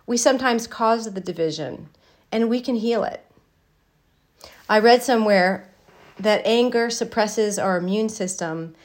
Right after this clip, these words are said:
for four to six hours, but laughter boosts the immune system for twenty-four hours. Who do you call when you're upset?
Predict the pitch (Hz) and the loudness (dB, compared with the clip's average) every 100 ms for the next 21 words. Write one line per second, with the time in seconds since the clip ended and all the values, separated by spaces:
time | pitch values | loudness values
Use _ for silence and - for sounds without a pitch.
0 | _ _ 196 196 - 220 208 214 220 202 | _ _ -6 -6 0 2 2 -2 -4 -4
1 | 202 196 - 185 180 160 - - - _ | -4 -4 -2 0 0 -2 -6 -8 -10 _
2 | _ _ _ _ _ _ _ - 190 196 | _ _ _ _ _ _ _ -2 0 4
3 | 202 254 302 - 160 - - 185 - - | 6 6 4 -2 -2 -2 -6 -14 -10 -2
4 | 247 247 - 208 175 165 160 160 165 170 | -2 -2 -4 -4 -4 -2 -4 -4 -6 -6
5 | 170 156 156 175 175 214 196 190 185 180 | -6 -6 -6 -8 -4 0 0 0 0 0
6 | 151 165 156 175 - - _ _ _ _ | 0 0 0 -2 -4 -6 _ _ _ _
7 | _ _ _ _ _ - _ _ _ 311 | _ _ _ _ _ -20 _ _ _ 2
8 | 359 320 285 285 247 226 214 208 202 175 | 4 6 2 0 2 4 4 0 0 -2
9 | - - 160 - - | -4 -4 -4 -4 -12